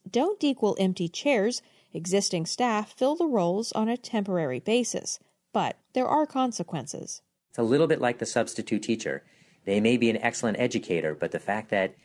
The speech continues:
Speaker 2: they're temporary, that they're the substitute teacher, means that they're not perceived as having real authority, and they themselves don't look at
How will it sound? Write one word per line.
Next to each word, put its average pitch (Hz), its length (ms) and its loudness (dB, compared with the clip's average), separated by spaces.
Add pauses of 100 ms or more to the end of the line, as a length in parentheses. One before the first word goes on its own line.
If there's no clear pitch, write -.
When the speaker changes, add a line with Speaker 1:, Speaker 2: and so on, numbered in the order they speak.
(220)
Speaker 2:
they're 90 120 0
temporary, 90 580 0
that 87 160 -2
they're 90 140 2
the 82 100 -2
substitute 123 520 -2
teacher, 87 340 -4
means 92 280 -2
that 85 300 0 (380)
they're 92 120 0
not 104 200 0
perceived 117 480 0
as 110 120 0
having 101 440 -2 (320)
real 101 340 2
authority, 98 720 0
and 87 120 -8
they 95 120 0
themselves 101 600 0
don't 87 280 -2
look 95 220 -2
at 87 260 0